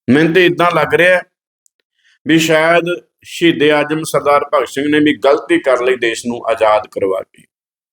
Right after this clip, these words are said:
ਜੇ ਕਿਤੇ ਥੋੜ੍ਹੀ ਜਿਹੀ ਉਹਨਾਂ ਨੂੰ ਭਿਣਕ ਹੁੰਦੀ, ਖਬਰ ਹੁੰਦੀ ਕਿ ਮੈਂ ਦੇਸ਼ ਆਜ਼ਾਦ ਕਰਾਉਣ ਲਈ ਕੁਰਬਾਨੀ ਦੇ ਰਿਹਾ, ਮੇਰੀ ਕੁਰਬਾਨੀ ਨੂੰ ਮਿੱਟੀ ਵਿੱਚ ਰੋਲਣਗੇ,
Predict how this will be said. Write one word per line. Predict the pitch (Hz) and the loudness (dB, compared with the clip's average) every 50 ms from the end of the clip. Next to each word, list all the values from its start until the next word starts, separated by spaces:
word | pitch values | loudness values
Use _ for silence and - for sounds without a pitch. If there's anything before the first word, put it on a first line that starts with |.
| _ _ _ _ _ _ _ _ _ _ _ _ _ _ _ _ _ _ _ _ _ _ _ _ _ _ _ _ _ _ - | _ _ _ _ _ _ _ _ _ _ _ _ _ _ _ _ _ _ _ _ _ _ _ _ _ _ _ _ _ _ -4
ਜੇ | 98 123 170 196 | 0 2 2 2
ਕਿਤੇ | 190 190 147 - 196 190 185 | 2 0 0 2 2 0 0
ਥੋੜ੍ਹੀ | 185 - - 190 220 233 254 240 | 0 0 2 2 2 2 2 2
ਜਿਹੀ | - 208 202 | 2 2 2
ਉਹਨਾਂ | 196 208 208 202 202 | 4 2 2 2 2
ਨੂੰ | 196 185 - _ _ _ _ _ - | 2 0 0 _ _ _ _ _ -2
ਭਿਣਕ | 190 165 143 - - 160 | 0 0 0 0 -2 -2
ਹੁੰਦੀ, | 135 151 151 147 151 165 156 135 - - _ _ _ _ _ _ _ _ _ _ _ _ _ _ _ _ _ _ _ _ _ _ _ - | 0 2 2 4 4 2 2 0 -2 -6 _ _ _ _ _ _ _ _ _ _ _ _ _ _ _ _ _ _ _ _ _ _ _ -8
ਖਬਰ | - 143 156 156 165 170 | -2 0 2 2 2 2
ਹੁੰਦੀ | 170 156 160 151 151 165 160 147 135 - _ _ _ _ _ _ _ _ _ _ _ _ _ _ _ _ _ _ _ _ _ _ _ _ _ _ - | 2 2 2 0 2 2 0 -2 -4 -8 _ _ _ _ _ _ _ _ _ _ _ _ _ _ _ _ _ _ _ _ _ _ _ _ _ _ -2
ਕਿ | - 151 160 | 0 2 2
ਮੈਂ | 147 135 143 147 156 165 170 160 117 | 4 4 2 2 2 2 0 0 0
ਦੇਸ਼ | 117 143 143 156 165 170 165 165 - - | 0 0 2 2 2 2 0 -4 -4 -2
ਆਜ਼ਾਦ | 143 135 120 143 143 151 156 165 170 170 | -2 0 2 2 2 4 4 4 2 0
ਕਰਾਉਣ | 170 - 160 151 147 151 151 151 151 | -2 -4 -2 0 0 0 -2 -2 -2
ਲਈ | 151 156 | -2 -2
ਕੁਰਬਾਨੀ | 151 - 139 135 131 135 135 139 151 156 | -2 -4 -6 -2 -2 -2 -2 -4 -6 -6
ਦੇ | 147 143 147 156 | 0 2 2 2
ਰਿਹਾ, | 165 180 185 185 | 4 2 0 0
ਮੇਰੀ | 170 147 147 151 160 156 | 0 0 -2 -2 -2 -2
ਕੁਰਬਾਨੀ | - 139 131 127 127 131 131 139 139 | -4 -4 -2 0 0 0 0 -4 -6
ਨੂੰ | 143 156 160 147 | -6 -6 -6 -6
ਮਿੱਟੀ | 131 135 135 _ - 160 156 | -6 -6 -6 _ 0 2 2
ਵਿੱਚ | 156 156 156 - | 2 2 0 2
ਰੋਲਣਗੇ, | 127 143 165 196 233 226 220 208 175 156 131 | 2 2 4 4 2 2 2 2 2 0 -2